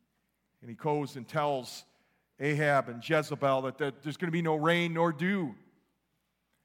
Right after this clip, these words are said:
And it says at the end of verse one, "Except by my word." And so Elijah places himself really in danger. He certainly places himself in opposition to what the king and the queen and,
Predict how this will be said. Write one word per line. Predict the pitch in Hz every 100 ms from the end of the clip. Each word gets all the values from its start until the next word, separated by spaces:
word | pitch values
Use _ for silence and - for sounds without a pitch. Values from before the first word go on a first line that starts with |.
| _ _ _
And | 127
it |
says | - 180 160
at | 156
the | 165 160
end | 156
of |
verse | 139 160 156 175
one, | 170 160 147
"Except | - 180 170
by | 156 147
my | 143 143 143
word." | 151 160 156 139
And | 131
so | 160 147
Elijah | 139 143 156 165 151 165
places | - - 180 196 - 185 147
himself | 175 156 - - 208 151 139 - - _ _ _ _ _ _
really | 143 220 170 147
in | 143
danger. | 156 170 170 117 107 - _ _ _ _ _ _ _ _ _
He | 139
certainly | - 233 269 196 147
places | - 170 151 - 139
himself | 147 - 151 143
in | 143
opposition | 139 139 131 113 151 - 113 92 _ _ _ _ _ _ _ _ _
to | -
what | 147 143
the | 147
king | - 165 160 147
and | 139
the |
queen | - 165 156 156
and, | 131